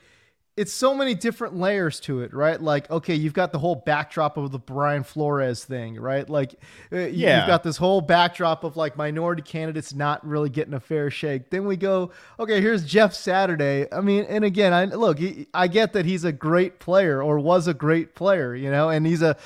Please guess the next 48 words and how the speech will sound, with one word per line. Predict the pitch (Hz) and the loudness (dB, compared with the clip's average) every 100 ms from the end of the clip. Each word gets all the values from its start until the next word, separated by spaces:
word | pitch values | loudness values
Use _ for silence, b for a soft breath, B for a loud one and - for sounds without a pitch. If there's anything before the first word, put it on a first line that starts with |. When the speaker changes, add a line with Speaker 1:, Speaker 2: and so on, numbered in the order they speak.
| B B - | B B 4
Speaker 1:
all-timer | 220 233 247 233 - 202 208 214 180 147 | 6 8 8 4 2 2 4 6 6 2
when | 143 151 | 2 -2
it | 147 | -2
comes | 170 170 165 | -2 -2 -4
to | 190 | -8
Colts, | - 170 156 120 - 147 | 0 2 2 -2 -10 -8
you | 139 | -4
know? | 139 143 175 | -2 -2 -4
But | 156 190 185 175 | 2 4 4 2
at | 208 | -2
the | 269 | -2
<laughs> | |
same | - 339 - 339 | -4 0 0 0
time, | 208 - 320 320 | -4 0 0 0
it's | 233 | -2
like, | 370 269 | 2 2
what | 269 247 285 | 0 2 2
are | 427 403 | 2 0
we | 285 226 | -2 -4
doing | 180 226 359 339 254 | -6 -8 -6 -6 -4
here, | 208 190 156 | -4 -2 -2
man? | 151 175 254 311 | -2 -4 -2 -2
Like, | 247 202 180 B B - | 0 -2 -4 B B -10
we're | 285 370 | -2 -2
really | 277 226 269 370 381 | 0 0 2 4 4
hiring | 262 214 262 277 269 226 | 6 6 6 4 2 -2
a | |
T | - - 247 | -2 -4 -4
V | 262 294 269 - | 0 0 0 -4
analyst | 202 202 214 233 262 285 - | -2 0 2 2 2 0 -2
to | 233 | -6
be | 185 233 214 | -4 0 2
an | 196 - 165 | 0 -4 -10
actual | - - - 226 247 - | -10 -8 -8 -4 -6 -4
N | 196 196 | 0 0
F | 233 269 | 0 -2
L | 233 226 | -4 -2
head | 190 226 - | -2 -4 -6
coach? | - 226 254 349 - | -8 -2 0 0 -2
Like, | 247 226 | -2 -2
what? | 202 254 440 403 - | -4 0 0 0 -6
You | 339 | -4
gotta | 311 302 | 0 0
be | 302 285 | -2 -6
absolutely | 147 247 269 - 247 226 180 110 262 | 0 2 2 0 -6 2 2 2 -2
Speaker 2:
Yeah. | |
Speaker 1:
shitting | - 349 208 | -4 -8 -6
me. | 226 165 135 | -6 -6 -6